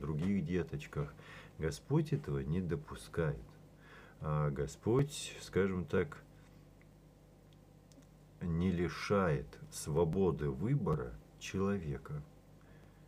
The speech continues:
Не Господь зас-, э, заставляет начинать войны, не Господь заставляет бросать детей. Это люди, которые не любят Бога, не имеют страха Божьего,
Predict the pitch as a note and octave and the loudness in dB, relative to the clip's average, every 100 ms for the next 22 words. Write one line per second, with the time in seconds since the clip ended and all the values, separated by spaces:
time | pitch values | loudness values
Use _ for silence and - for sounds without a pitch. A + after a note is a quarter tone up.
0 | - E2+ D#2 G#2 - E3 E3 B2+ A2+ - | -6 0 4 4 4 4 4 4 -2 -6
1 | - C#3+ F#2 F2+ E2+ D2+ E2 - F#2+ F2+ | -8 0 4 6 6 4 -2 0 2 4
2 | D2+ D2 D2 - F2+ F#2+ - D2 E2 F2 | 2 0 -4 0 0 0 -2 0 4 4
3 | D2+ B1+ - - - - - - - D2+ | 4 -2 -8 -14 -18 -20 -20 -20 -12 -4
4 | D2 E2 - - B2+ C#3+ F2+ F2+ - E2 | 2 2 0 2 4 4 0 -4 0 2
5 | E2+ G#2 G2 D2+ - - - - - - | 4 6 4 2 -6 -20 -20 -20 -20 -8
6 | D#2 D2+ D#2+ - F2+ E2 D#2+ D2 - D#2+ | -2 0 0 4 4 4 -2 -4 0 2
7 | C#2+ - - - - - - - - - | 2 -2 -16 -20 -20 -20 -20 -20 -20 -20
8 | - - D#2 - E2 D#2+ F2 G#2 D#2+ - | -18 -8 -8 2 2 4 4 4 4 0
9 | - - - - - - - - D#2 F#2+ | -10 -12 -18 -20 -20 -20 -16 -4 -2 2
10 | D#2+ D2 C#2+ C#2 C2 G#2 A#2 A2 F#2+ D#2 | 2 4 0 0 2 2 4 2 2 2
11 | C#2 B1 - - - D2+ D2 D2 G2+ - | 2 -2 -8 -10 -2 2 4 4 2 0
12 | C3 A#2+ - F2 C#2+ C2+ C2+ B1+ | -2 -2 2 2 2 -2 -2 -8